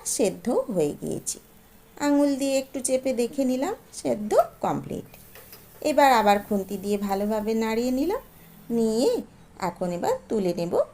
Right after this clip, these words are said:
প্লেটের মধ্যে। সাজিয়ে নিলাম গরম ভাত, পান্তা ভাত, জল ভাত, সমস্ত ভাতের সাথেই এই কলমি শাক ভাজা খেতে খুবই ভালো লাগে। আজকের রেসিপি কেমন লাগলো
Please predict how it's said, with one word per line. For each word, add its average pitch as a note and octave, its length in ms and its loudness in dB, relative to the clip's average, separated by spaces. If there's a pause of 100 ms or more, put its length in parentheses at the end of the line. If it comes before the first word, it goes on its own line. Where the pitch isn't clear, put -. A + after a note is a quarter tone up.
(560)
প্লেটের D3 400 -2
মধ্যে। C#3 380 -8 (640)
সাজিয়ে C4 460 4
নিলাম B3 340 2 (1080)
গরম F#3 400 6
ভাত, A#3+ 320 0 (140)
পান্তা F#3 380 2
ভাত, A#3 340 2 (520)
জল D4 300 6
ভাত, D#4 360 2 (340)
সমস্ত C4+ 480 -2 (580)
ভাতের A3 440 0
সাথেই A#3 360 2 (400)
এই G#3+ 240 -4
কলমি G3 340 -2
শাক G3+ 280 -4
ভাজা A3 260 -2
খেতে - 260 -8 (100)
খুবই F4 360 0
ভালো E3+ 320 -2
লাগে। D3+ 320 -6 (520)
আজকের C#4 420 0
রেসিপি C4 380 -2
কেমন B3 360 2 (140)
লাগলো A#3 320 2